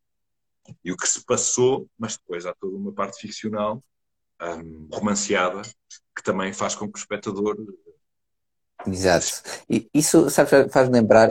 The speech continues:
Speaker 2: eu não sei se foi o Manuel de Oliveira, posso estar enganado, mas houve alguém, um realizador português, que uma vez disse exatamente isso. Qualquer história, eh, de cinema, mesmo aquelas que sejam mais, vá, documentais ou tentar retratar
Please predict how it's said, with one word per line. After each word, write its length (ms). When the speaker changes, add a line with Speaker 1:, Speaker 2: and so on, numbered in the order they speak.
Speaker 2:
eu 80
não 60
sei 140
se 60
foi 100
o 20
Manuel 260
de 80
Oliveira, 680
posso 200
estar 140
enganado, 400
mas 140
houve 140
alguém, 360
um 280
realizador 400
português, 440
que 100
uma 100
vez 240
disse 320
exatamente 540
isso. 180
Qualquer 220
história, 500
eh, 200
de 100
cinema, 340
mesmo 280
aquelas 260
que 60
sejam 200
mais, 240
vá, 120
documentais 840
ou 140
tentar 380
retratar 800